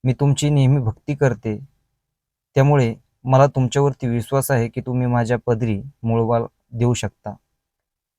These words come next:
तर यावेळेला स्वामींनी त्या स्त्रीला सांगितलं की, "तू मला माहिती आहे माझी किती भक्ती करते, तर त्या भक्तीतून मी तुला मूलबाळ द्यायला तयार आहे, परंतु यासाठी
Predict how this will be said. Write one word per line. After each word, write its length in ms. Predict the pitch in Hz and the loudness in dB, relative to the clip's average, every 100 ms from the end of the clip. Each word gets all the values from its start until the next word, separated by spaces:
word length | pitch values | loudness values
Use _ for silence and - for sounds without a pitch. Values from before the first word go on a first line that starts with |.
| _ _ | _ _
तर 100 | 139 | 6
यावेळेला 580 | 143 156 175 160 127 117 - | 10 10 12 8 6 2 -6
स्वामींनी 520 | - 147 147 160 165 | 2 6 6 4 0
त्या 180 | 151 160 | 4 4
स्त्रीला 340 | 143 127 131 131 | 4 2 2 2
सांगितलं 520 | 127 117 117 113 110 - _ _ _ _ _ _ | 2 0 -2 -4 -6 -8 _ _ _ _ _ _
की, 40 | 131 | -4
"तू 140 | 143 | 2
मला 220 | 139 135 | 4 6
माहिती 360 | 135 127 123 147 | 6 4 2 2
आहे 240 | 127 104 - - | 2 0 -4 -2
माझी 280 | 120 113 117 | -2 0 -6
किती 220 | 98 117 | -8 -6
भक्ती 320 | 107 - 117 | -6 -6 -8
करते, 340 | 113 104 - - _ _ _ _ _ _ _ _ _ - | -6 -6 -8 -16 _ _ _ _ _ _ _ _ _ 4
तर 100 | 147 | 8
त्या 140 | 165 | 8
भक्तीतून 580 | 139 131 - 160 151 123 - | 6 4 2 2 2 0 -2
मी 140 | 135 135 | 0 0
तुला 200 | 143 151 | 4 4
मूलबाळ 420 | 147 143 143 143 | 6 4 6 6
द्यायला 280 | 135 127 131 123 | 4 2 2 2
तयार 240 | 117 117 | 4 4
आहे, 260 | 113 110 104 _ _ _ _ _ _ _ | 2 0 -6 _ _ _ _ _ _ _
परंतु 240 | 131 127 135 | 2 4 4
यासाठी 540 | 131 131 135 131 | 4 4 0 0